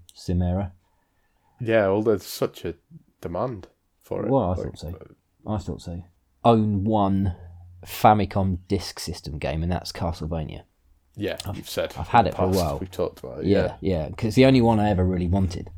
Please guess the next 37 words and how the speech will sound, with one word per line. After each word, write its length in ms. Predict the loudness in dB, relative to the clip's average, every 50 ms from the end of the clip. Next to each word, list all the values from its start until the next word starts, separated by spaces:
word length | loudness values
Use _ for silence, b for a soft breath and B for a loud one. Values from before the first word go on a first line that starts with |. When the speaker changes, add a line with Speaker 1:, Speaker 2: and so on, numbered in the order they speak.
| b b b b b b b
Speaker 1:
But, 160 | 4 6 8 8
um, 280 | 8 6 4 2 -2 -10 -18 -20 -20 -20 b b b b b b b b b b b b b _ _ 2
I 160 | 4 4 6
just, 280 | 4 2 0 -2 -4 -10 -10 -10 -12 -14 0 _
I 80 | 6 8
get 240 | 8 8 6 4 -2 _ _ _ _
so 280 | -2 4 6 8 8 8
drawn 280 | 8 8 8 8 8
in 160 | 6 4 4
by 160 | 2 2 0 0
covers, 440 | -2 -4 -6 -6 -4 -6 -6 -4
and 140 | -2 -2 0
I 80 | 0 0
just 200 | 0 0 0 4
love 280 | 8 8 8 8 8
the 80 | 4 0
cover 300 | 0 0 0 0 0 -2
to, 340 | -2 -2 -2 0 0 0 -2 -4 -4
uh, 240 | -4 -2 0 0 0 -2 -4 -10 _ _ _ _ _ _
they, 120 | 2 2 2
they 340 | 2 0 0 2 4 4
call 220 | 6 6 6 6 6
it 60 | 6
just, 280 | 4 0 0 -2 -2 0
uh, 180 | 0 2 2 4
Mario 440 | 4 6 6 6 6 6 6 6 6
Golf 380 | 4 4 4 4 4 2 2
U 240 | 4 4 6 6 6
S 300 | 6 4 4 2 0 -2 -2
course, 580 | 0 4 4 4 4 4 0 -2 -4 -6 -8 b b b b b
and 140 | 0 0 2
it's, 220 | 0 0 0 0
uh, 220 | 0 2 2 0 0 2 2
it's 140 | 0 4
basically 380 | 6 6 6 6 4 0 0 0
just 220 | 0 -2 -4 0
golf 480 | 4 4 4 4 2 0 -4 -12 -16 -16